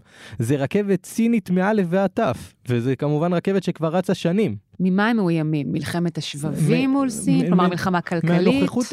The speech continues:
Speaker 1: מהנוכחות הסינית במזרח התיכון, משיתוף הפעולה בין ערב הסעודית לסין בתחום התשתיות, השקעות משותפות, יש קרנות השקעות משותפות, כלומר,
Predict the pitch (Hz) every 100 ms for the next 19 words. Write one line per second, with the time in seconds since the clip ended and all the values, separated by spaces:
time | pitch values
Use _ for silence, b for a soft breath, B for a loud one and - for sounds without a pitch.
0 | 185 185 190 185 190 226 196 190 202 202
1 | - B B 143 156 151 170 180 170 156
2 | 175 175 160 147 160 190 175 180 165 156
3 | 170 170 127 160 143 b b - 139 160
4 | 156 - 151 143 180 175 147 - 175 175
5 | 139 - 175 175 - 139 - 151 156 170
6 | 156 - - _ _ B B B B 143
7 | - - 170 180 196 175 170 170 - 170
8 | 165 - 135 135 - 143 147 185 - 151
9 | - 165 165 156 143 156 147 143 - 143
10 | - B B B B B - 147 143